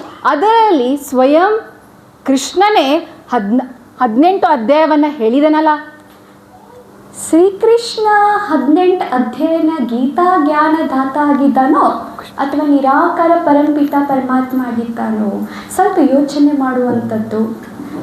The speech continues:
Speaker 2: ಸತ್ಯುಗದ ರಾಜ್ಕುಮಾರ ಶ್ರೀಕೃಷ್ಣ ಬಾಲ್ಯ, ಒಂದು ಸಣ್ಣ ಮಗು, ಆ ಸತ್ಯುಗದಲ್ಲಿ ಯಥಾ ರಾಜ ರಾಣಿ ತಥಾ ಪ್ರಜೆಗಳು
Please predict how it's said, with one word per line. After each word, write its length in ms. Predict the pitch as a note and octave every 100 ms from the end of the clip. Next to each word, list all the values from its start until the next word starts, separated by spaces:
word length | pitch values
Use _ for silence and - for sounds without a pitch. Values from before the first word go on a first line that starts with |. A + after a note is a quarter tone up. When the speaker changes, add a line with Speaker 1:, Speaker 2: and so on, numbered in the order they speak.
| D4+ -
Speaker 2:
ಸತ್ಯುಗದ 580 | E4 F4 F4 F4 D#4 C4+
ರಾಜ್ಕುಮಾರ 1000 | A3 A3 A3+ D4 E4 - C4 A#3+ A#3+ C4 A3+ G3+ A3 -
ಶ್ರೀಕೃಷ್ಣ 720 | - B3 B3 D4 D#4 - B3 G3+ G#3 A3 - - G3
ಬಾಲ್ಯ, 480 | G3+ C#4 F4+ F4+
ಒಂದು 280 | E4+ D#4+ C#4+
ಸಣ್ಣ 380 | D4 C4 B3+ D4
ಮಗು, 800 | C#4 A#3 A3 B3 G#3 A#3 - - - -
ಆ 100 | E4
ಸತ್ಯುಗದಲ್ಲಿ 1040 | E4+ - D4 D4 - F4+ F4 E4+ F4 F4
ಯಥಾ 420 | C4 A#3+ C4 D#4 E4+
ರಾಜ 300 | D#4 C#4+ D4+ D#4
ರಾಣಿ 320 | D4+ C#4+ C#4+
ತಥಾ 440 | - B3 A#3+ D4 D#4+
ಪ್ರಜೆಗಳು 640 | B3 A3 - C#4 A#3 A#3+